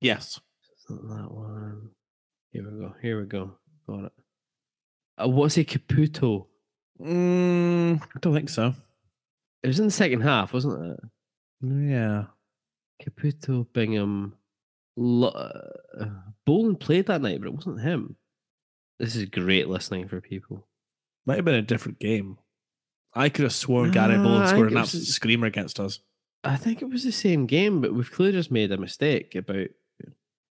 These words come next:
Speaker 2: It says Lovell hit an unstoppable drive beyond Essen.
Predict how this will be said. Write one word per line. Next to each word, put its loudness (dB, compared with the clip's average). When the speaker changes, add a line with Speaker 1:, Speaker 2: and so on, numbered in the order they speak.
Speaker 2:
It -6
says 0
Lovell 4
hit 0
an 4
unstoppable 2
drive 2
beyond -4
Essen. -4